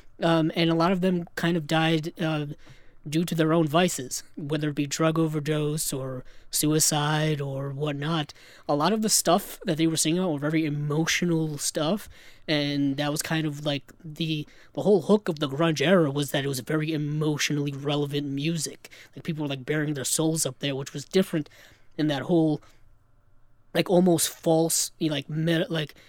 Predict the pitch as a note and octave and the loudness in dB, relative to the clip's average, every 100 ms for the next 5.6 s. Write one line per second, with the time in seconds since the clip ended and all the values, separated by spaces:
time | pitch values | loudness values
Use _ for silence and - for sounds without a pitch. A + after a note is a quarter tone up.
0 | - D#3+ E3+ E3+ D#3+ D#3+ D#3 D#3 D#3+ D3+ | 0 4 4 2 -2 -2 0 0 0 -2
1 | D3+ D3+ D#3 D3 D3+ D3+ - D3 D3 C#3+ | -2 0 0 -2 -2 -4 -4 -6 -6 -6
2 | D3 C#3+ D#3+ D3 C#3 C#3+ D#3 C#3+ C3+ C#3+ | -4 -4 -4 -4 -2 0 0 -4 -6 -4
3 | - - - - - C#3+ D3+ D#3 D#3 D3+ | -6 -6 -20 -10 -4 -2 -2 -2 0 -2
4 | D3+ - - D3 D3 D3+ D3 C#3+ D3 D3+ | -4 -12 -10 -8 -6 -4 -4 -4 -2 -2
5 | - - D#3+ D#3+ C#3+ C3+ | -2 0 2 2 -2 -6